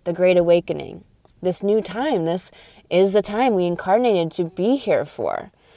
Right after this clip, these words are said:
Whose voices do you allow in your head? Are you nurturing your own intuition? Everything you do can be run on your heart, your feminine knowing, and if not, why?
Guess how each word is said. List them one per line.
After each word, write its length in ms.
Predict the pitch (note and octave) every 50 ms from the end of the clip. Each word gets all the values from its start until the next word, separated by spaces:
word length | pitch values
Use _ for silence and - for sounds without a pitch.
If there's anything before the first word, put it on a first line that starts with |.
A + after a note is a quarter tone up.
| _ _
Whose 200 | - F#3+ F#3+ F#3
voices 720 | F3 F3 - F3+ F#3 G#3+ C4+ C#4+ - - G#3 G3+ G3 F3
do 260 | - - F#3+ G#3 A#3+ C4
you 200 | C4 B3+ A#3+ A3+
allow 320 | A3 G#3 G3+ F#3+ F#3+ G3
in 120 | G3+ G3
your 140 | G3+ G#3+ A3+
head? 380 | A3 G#3 A3 B3+ C#4+ D4+ B3 - -
Are 120 | G3+ G#3+
you 160 | A3 A#3 A3+
nurturing 600 | A3 G#3 G#3 A3 B3 C4 - - B3+ B3 A#3+ A3+
your 120 | G#3+ G3 -
own 160 | - F3+ F#3 F3+
intuition? 640 | F3+ F3 F3 - F3 E3 D#3+ - - D#3+ D#3 F3+ - _ _ _ _ _ _ _ _ _ -
Everything 500 | - C#4 C4 D4+ D4 C4 - C4 B3+ B3
you 120 | B3 A#3
do 200 | G3+ F#3+ G#3+ G#3+
can 140 | - - F#3+
be 120 | F3+ F3+
run 160 | E3+ F3 F3 F3
on 140 | F3 E3+
your 100 | E3 E3
heart, 380 | D#3 - F3+ F3+ E3+ D#3 D3+ -
your 120 | D#3 D#3+
feminine 500 | D#3 _ - G3+ G3+ G#3 G#3 G3+ F#3+ F#3
knowing, 280 | F3+ F3+ F3 E3 D#3+ D#3
and 100 | D#3 D#3 -
if 240 | C#3+ F#3 F3+ _ -
not, 380 | G3 F#3 F3 E3+ - E3+ E3+ -
why? 640 | - - - A#3+ B3 B3 A#3 G3 E3+ D#3 D3+ -